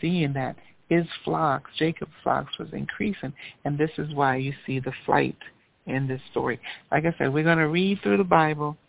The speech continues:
Genesis through Ge-, Revelation, and I'll come back and we'll, we'll go into, um,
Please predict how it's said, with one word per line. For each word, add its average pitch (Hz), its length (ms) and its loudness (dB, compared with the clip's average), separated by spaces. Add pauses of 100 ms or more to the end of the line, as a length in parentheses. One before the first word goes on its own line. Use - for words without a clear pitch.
(340)
Genesis 151 640 -2 (580)
through 165 220 0
Ge-, 170 240 -4
Revelation, 156 760 -2 (320)
and 135 120 -2
I'll 131 120 0 (100)
come 143 180 2
back 135 240 0
and 127 100 -8
we'll, 127 220 -2 (120)
we'll 135 280 -4
go 127 220 -2
into, 131 480 -8 (420)
um, - 360 -4